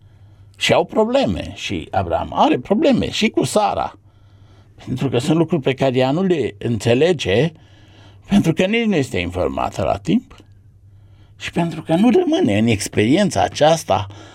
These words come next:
a celei mai profunde credințe descoperite nouă în Sfânta Scriptură, Abraham mai mereu trăiește ca un singuratic,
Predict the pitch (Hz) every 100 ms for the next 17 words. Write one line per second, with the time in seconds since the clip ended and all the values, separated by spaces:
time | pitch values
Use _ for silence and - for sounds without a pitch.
0 | - - 98 233 240 208 185 185 - _
1 | - 180 165 - 262 180 113 92 - -
2 | - - - 127 127 135 175 156 - 107
3 | - - 104 117 113 - 101 135 139 107
4 | 120 110 98 117 101 85 - 95 104 190
5 | 208 196 - - - - - - - -
6 | - 156 185 185 190 - - - 120 196
7 | 214 - 151 113 113 185 220 240 131 135
8 | 131 113 117 92 95 95 87 - - -
9 | -